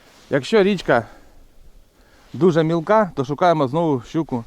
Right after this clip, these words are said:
на найбільших глибинах. Це стосується зими. А які ж умови тут? Перевірить фрикціон.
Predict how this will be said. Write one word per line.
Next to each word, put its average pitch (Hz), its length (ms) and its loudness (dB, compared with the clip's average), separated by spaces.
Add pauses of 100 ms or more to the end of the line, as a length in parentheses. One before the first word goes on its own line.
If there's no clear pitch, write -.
на 160 140 -4
найбільших 139 460 -4
глибинах. 117 400 -6 (600)
Це 160 200 0
стосується 139 680 -2
зими. 117 500 -4 (2000)
А 127 100 -2
які 196 240 2
ж 165 80 0
умови 170 280 2
тут? 104 280 -10 (960)
Перевірить 117 460 -2
фрикціон. 160 600 -2